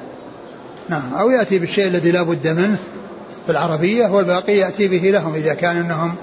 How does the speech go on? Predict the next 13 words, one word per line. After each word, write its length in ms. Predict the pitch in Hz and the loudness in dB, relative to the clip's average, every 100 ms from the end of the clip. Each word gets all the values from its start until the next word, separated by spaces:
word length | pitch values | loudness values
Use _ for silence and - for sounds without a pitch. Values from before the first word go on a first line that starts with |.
| - - - - | -14 -18 -6 0
كلهم 460 | 202 175 156 170 190 - - - | 2 2 0 -4 -8 -14 -16 -6
عجم 280 | 156 156 156 160 - - - - - - - - - - | -4 0 -2 -4 -10 -14 -16 -16 -18 -18 -18 -18 -18 -10
ولا 280 | 160 165 170 | -2 2 2
يفهمون 380 | 160 147 165 160 | 0 -2 0 2
اللغة 340 | 156 165 156 | 2 2 2
العربية. 600 | 143 156 151 170 160 147 - - - - - - - - | 0 0 0 2 2 0 -4 -14 -16 -16 -16 -16 -18 -8
وأما 280 | 214 262 226 | -2 2 2
إذا 160 | 190 170 | 2 2
كان 180 | 165 165 | 0 0
فيهم 340 | 208 196 165 | 0 0 0
عرب 280 | 156 165 147 | 0 0 0
وفيهم 380 | 143 190 170 151 | 0 0 0 -2
عجم 300 | 165 170 | -2 0